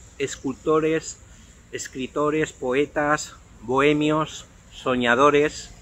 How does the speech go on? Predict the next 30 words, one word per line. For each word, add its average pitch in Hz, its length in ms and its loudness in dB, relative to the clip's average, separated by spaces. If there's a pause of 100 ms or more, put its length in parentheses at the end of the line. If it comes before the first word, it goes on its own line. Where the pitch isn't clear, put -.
(840)
Un 143 220 -8
barrio 147 420 0 (180)
multicultural, 131 1300 -6 (840)
el 131 220 -2
barrio 160 560 0 (140)
de 147 100 4
la 131 140 6
noche 147 360 0
por 135 240 0
excelencia, 143 840 -2 (840)
y 143 100 2
es 143 140 -2
un 151 220 -2
barrio 151 340 2
que 143 120 -2
no 139 140 0
puede 151 260 0
faltar 143 580 0 (340)
en 127 160 -2
vuestra 123 360 -2
visita 139 400 -6
a 143 40 -2
Valencia, 135 560 -4 (1400)
porque 127 240 -4
es - 100 -10
un 147 160 -6
barrio 143 340 -4
que - 140 -4
deja 123 320 0
huella. 101 380 -6